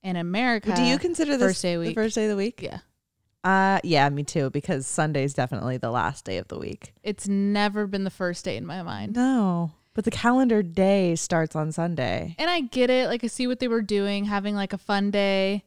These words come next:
Speaker 1: top of the week, fun day, end of the week.
Speaker 2: But that's not how people, that's
Speaker 1: I
Speaker 2: not
Speaker 1: want
Speaker 2: your
Speaker 1: 'em back
Speaker 2: brain
Speaker 1: to
Speaker 2: work.
Speaker 1: back.
Speaker 2: Yeah.
Speaker 1: Well, I guess it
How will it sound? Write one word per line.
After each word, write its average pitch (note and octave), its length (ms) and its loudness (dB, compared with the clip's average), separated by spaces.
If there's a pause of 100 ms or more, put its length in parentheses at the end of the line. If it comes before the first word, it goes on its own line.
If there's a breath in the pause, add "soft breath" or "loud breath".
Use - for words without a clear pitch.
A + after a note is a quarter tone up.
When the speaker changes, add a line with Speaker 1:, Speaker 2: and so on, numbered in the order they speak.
(340)
Speaker 1:
top B3 200 2
of A#3+ 40 -6
the B3+ 80 2
week, B3 240 -2
fun G#3 280 0
day, G3+ 280 2
end G#3+ 180 0
of G#3+ 40 -6
the A#3 80 0
week. C4+ 440 -6 (440)
Speaker 2:
But F3+ 180 0
that's E3+ 180 0
not E3 180 0
how D#3+ 200 -2
people, D#3 420 -4
that's D#3 160 -2
Speaker 1:
I A3+ 40 2
Speaker 2:
not A#3 80 4
Speaker 1:
want C4 100 6
Speaker 2:
your - 60 4
Speaker 1:
'em - 20 2
back G3+ 160 4
Speaker 2:
brain G#3+ 140 2
Speaker 1:
to A3 80 0
Speaker 2:
work. - 20 -2
Speaker 1:
back. F3 300 0
Speaker 2:
Yeah. F#3 500 0 (240)
Speaker 1:
Well, A3 200 -4
I G#3 60 -2
guess G#3 220 -4
it F3+ 100 -4